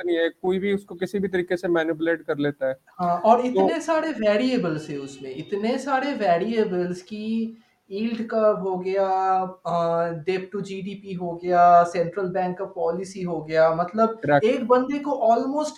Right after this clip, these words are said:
Speaker 2: इकोनॉमिस्ट ही बनना पड़ेगा ये सब कुछ समझ के अपना, अपना विचार निकालने के लिए।
Speaker 1: हाँ, हाँ, और इ-, इतने variables and then कोई भी variable किसी भी time पे manipulate हो जाता है and then you never know उसका impact आपके portfolio पे कैसे आने वाला है।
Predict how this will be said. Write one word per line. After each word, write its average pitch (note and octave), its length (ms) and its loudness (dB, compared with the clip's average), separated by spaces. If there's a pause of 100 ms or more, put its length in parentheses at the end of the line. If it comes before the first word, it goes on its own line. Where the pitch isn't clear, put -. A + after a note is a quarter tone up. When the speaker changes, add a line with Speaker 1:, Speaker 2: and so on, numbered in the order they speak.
Speaker 2:
इकोनॉमिस्ट B3+ 720 0
ही D4 60 -4
बनना G#3 340 0
पड़ेगा F#3 400 0
ये G#3 180 0
सब G#3 340 -2
कुछ C4 260 -4
समझ G#3+ 380 -2
के G3+ 400 2
अपना, F#3 420 0 (380)
अपना G#3 280 0
विचार G3 460 2
निकालने E3+ 400 0
के C#3+ 140 -14
लिए। C3 240 -16 (340)
Speaker 1:
हाँ, C#4 680 6
हाँ, A#3+ 340 4
और B3+ 400 4
इ-, F#3 220 -2
इतने E3+ 300 -2
variables G3 720 2
and F#3+ 220 0
then G3 360 0
कोई G3 180 0
भी G#3+ 140 0
variable F#3+ 460 2
किसी F3+ 280 -2
भी G3+ 160 -4
time F3+ 280 2
पे G3 80 -2
manipulate F3+ 640 0
हो F3 100 2
जाता D#3+ 420 2
है E3 280 2
and D#3+ 120 -2
then F3 160 2
you G3+ 120 0
never A3+ 180 2
know G#3 160 2
उसका G3 240 -2
impact F3+ 360 4
आपके F3 260 0
portfolio E3+ 440 -2
पे E3+ 120 -8
कैसे E3 280 0
आने D3+ 160 -4
वाला C#3 240 -2
है। B2+ 60 -2